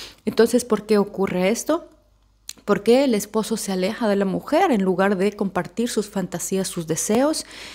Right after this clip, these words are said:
Y, pues, eh, se escapa a ver otras salidas. Esto es porque principalmente ocurre un problema dentro de la relación, y en lugar de buscar una solución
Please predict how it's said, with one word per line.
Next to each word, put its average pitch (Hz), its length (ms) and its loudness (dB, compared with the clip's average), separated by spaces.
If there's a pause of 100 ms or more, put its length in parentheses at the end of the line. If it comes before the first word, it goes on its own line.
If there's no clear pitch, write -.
(340)
Y, 302 180 2
pues, 285 520 4
eh, 214 440 0 (760)
se - 300 2
escapa 220 560 2
a 175 180 -4
ver 190 400 2
otras 190 320 -2
salidas. 196 640 0 (640)
Esto 226 240 2
es 254 60 0
porque 240 460 6
principalmente 220 800 0
ocurre 214 360 2
un 202 180 4
problema 202 580 4
dentro 180 360 2
de 175 120 4
la 170 160 2
relación, 170 720 0 (460)
y 247 320 4
en 277 140 8
lugar 214 300 6
de 185 80 0
buscar 202 400 -2
una 208 300 -2
solución 196 880 0